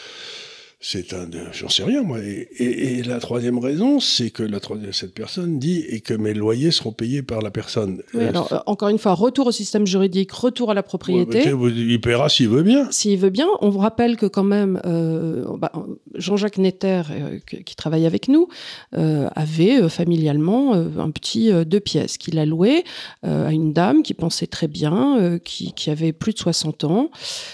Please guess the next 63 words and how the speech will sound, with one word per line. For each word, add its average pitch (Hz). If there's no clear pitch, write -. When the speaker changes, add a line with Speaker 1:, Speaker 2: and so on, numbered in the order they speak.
Speaker 2:
Euh, 160
la 175
minute 302
où 214
elle 185
a 175
passé 175
la 151
porte, -
elle 185
a 170
dit : 160
J'ai 202
soixante 208
ans, 277
euh, 170
<laughs> -
ha, 262
ha, -
ha, 277
euh, 175
ou 170
même 202
plus, 214
soixante-dix 175
ans. 226
Speaker 1:
Mmh, 135
mmh. 254
Speaker 2:
Et, 277
euh, 196
et 185
elle 165
a 156
mis, 160
et 160
ça 160
a -
été 190
deux 214
ans 208
de 202
procès, 196
parce -
qu'elle 180
a 165
Speaker 1:
Deux 123
ou 120
trois 110
ans 113
de 104
Speaker 2:
deux -
ou 190
Speaker 1:
procès, 240
Speaker 2:
trois 190
ans 196
de 196
procès -
Speaker 1:
euh, -
ça -
a 190
Speaker 2:
pour, 170
Speaker 1:
été, 170
Speaker 2:
euh, 95